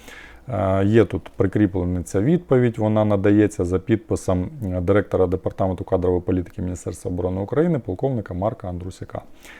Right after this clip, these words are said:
У Департаменті кадрової політики Міноборони в межах компетенції опрацьовано ваш запит. Е, це ще в нас, е, січень дві тисячі двадцять п'ятого року, а надається в нас відповідь Е,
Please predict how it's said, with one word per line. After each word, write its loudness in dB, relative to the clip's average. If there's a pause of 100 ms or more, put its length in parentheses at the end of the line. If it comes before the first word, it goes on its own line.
(460)
У 6
Департаменті 8
кадрової 6
політики 2
Міноборони 6
в -2
межах 4
компетенції 2
опрацьовано 2
ваш 4
запит. 6
Е, 6
це 4
ще 0
в 2
нас, 2
е, 4
січень -2
дві -2
тисячі -4
двадцять 0
п'ятого 0
року, 2
а -2
надається 0
в 0
нас -4
відповідь 2 (500)
Е, -2